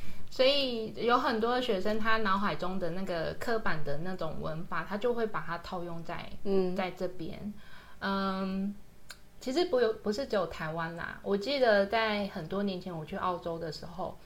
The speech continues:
Speaker 1: 其实是去找我表姐的。
Speaker 2: 嗯。
Speaker 1: 然后我表姐她身边有一群都是去学语言的朋友。那里面呢，就是我当，因为其实他们的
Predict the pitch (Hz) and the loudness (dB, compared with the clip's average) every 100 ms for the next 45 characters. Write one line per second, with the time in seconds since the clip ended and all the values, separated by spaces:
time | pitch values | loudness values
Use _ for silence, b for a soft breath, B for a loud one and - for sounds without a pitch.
0 | B 240 233 226 247 240 247 226 - 175 | B -6 -4 -2 -2 0 0 -2 -2 -2
1 | 165 180 180 165 156 147 160 165 165 - | 0 0 0 0 -2 -4 -4 -4 -6 -6
2 | 175 - - 170 202 196 214 233 220 196 | -8 -8 -8 0 4 4 4 4 2 2
3 | 196 202 185 190 190 190 196 190 190 180 | 0 0 -2 0 0 0 -2 -4 -4 -4
4 | 170 180 - 175 170 180 180 185 175 - | -6 -8 -8 -8 -6 -6 -2 -2 -2 -2
5 | 185 180 165 156 156 147 - 151 151 151 | -4 -4 -6 -4 -4 -6 -6 -8 -8 -10
6 | - 151 165 - - b b 226 233 233 | -10 -8 -8 -8 -12 b b -2 2 4
7 | 220 214 202 - 190 180 220 262 233 220 | 2 0 -4 -4 -4 -2 0 2 2 2
8 | 220 254 277 277 254 254 254 277 320 - | 2 0 2 2 6 6 6 0 -2 -4
9 | 190 202 214 214 202 180 180 160 - - | -4 -4 -2 -2 -2 -4 -4 -4 -4 -6
10 | - | -10